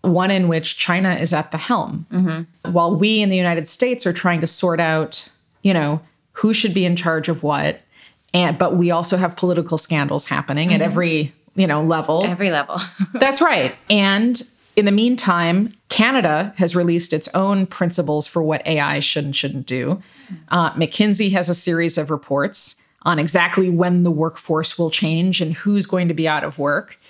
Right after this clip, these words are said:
Speaker 1: There's an evangelical Christian group, no joke, that has codified its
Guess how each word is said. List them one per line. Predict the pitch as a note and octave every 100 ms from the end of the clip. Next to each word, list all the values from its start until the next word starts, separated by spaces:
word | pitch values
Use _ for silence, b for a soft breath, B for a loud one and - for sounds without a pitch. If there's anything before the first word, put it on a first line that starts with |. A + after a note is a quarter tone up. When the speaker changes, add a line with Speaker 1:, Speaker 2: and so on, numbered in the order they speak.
| B B B
Speaker 1:
There's | G3+ G3+
an | F#3 F3+ A3+
evangelical | A3 G#3+ G3 G3 F#3+ F#3 D#3+
Christian | - - A#3+ - E3+ E3+
group, | D#3+ D3+ F#3 b b b _ -
no | F3 F3+
joke, | F#3 D#3+ D3+ F3 -
that | - F3+
has | F3+ D#3+ D#3+ -
codified | - E3+ F3 - D#3+ D#3+
its | D#3+